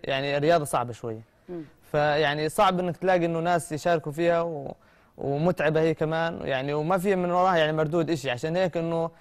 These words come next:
Speaker 1: يعني خاصة مخ-، منطقة المفرق، يعني أكثر من واحد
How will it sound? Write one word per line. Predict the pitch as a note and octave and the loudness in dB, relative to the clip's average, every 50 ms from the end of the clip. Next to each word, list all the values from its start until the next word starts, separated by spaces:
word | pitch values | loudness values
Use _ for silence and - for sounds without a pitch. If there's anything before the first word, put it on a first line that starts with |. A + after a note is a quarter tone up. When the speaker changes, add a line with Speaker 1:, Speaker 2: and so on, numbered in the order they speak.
| - _ _ - | -20 _ _ -12
Speaker 1:
يعني | - - A#2+ B2+ C3+ C3+ B2+ | -8 -6 -4 -4 -4 -4 -6
خاصة | - - E3+ F3 D#3+ - E3+ | -4 0 0 0 2 2 -2
مخ-، | D#3+ C#3 D#3+ | -2 -2 -2
منطقة | D#3 D3+ D#3+ E3 D#3 E3 C#3 - D#3+ | -2 -2 -2 -2 -2 -4 -2 -2 -2
المفرق، | D3+ D#3+ D#3 C3 C#3 C3 C3 | 0 0 -2 -2 -2 -2 -2
يعني | B2+ B2+ C3+ - F3+ | -2 -2 0 0 -2
أكثر | - - - F#3+ | -2 0 0 0
من | F3+ F3 | 0 2
واحد | F3 F3+ F3+ E3 D3 D3+ D#3+ | 2 2 0 2 0 0 -2